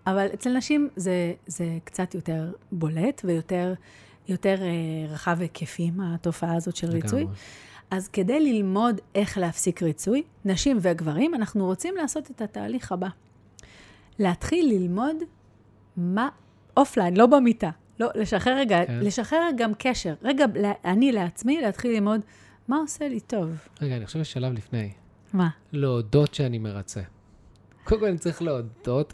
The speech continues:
Speaker 2: בזה ולהכיר בזה שאני, יש לי את התכונה הזאת שאני מרצה, ולא לכעוס על עצמי, ועכשיו מה?
Speaker 1: וואו, האמת היא שחמלה,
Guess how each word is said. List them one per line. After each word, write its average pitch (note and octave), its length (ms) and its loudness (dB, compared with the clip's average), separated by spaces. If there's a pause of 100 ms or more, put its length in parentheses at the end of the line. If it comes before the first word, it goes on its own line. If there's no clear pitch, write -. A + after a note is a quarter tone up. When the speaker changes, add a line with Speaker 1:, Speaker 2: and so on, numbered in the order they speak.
Speaker 2:
בזה F3 300 0
ולהכיר B2 680 -2
בזה C#3 260 -2
שאני, A2 460 -6 (240)
יש A#2+ 300 0
לי B2 400 -2
את - 60 -12
התכונה A2+ 500 -4
הזאת A#2+ 300 -6
שאני G#2 280 -8
מרצה, G2+ 460 -6 (340)
ולא A#2+ 260 2
לכעוס B2 580 -2
על E3+ 80 2
עצמי, G3 380 -2 (840)
ועכשיו B2+ 580 0
מה? F#2 140 -12 (1080)
Speaker 1:
וואו, E3 240 0
האמת F3 280 2
היא A3+ 80 2
שחמלה, F3+ 600 4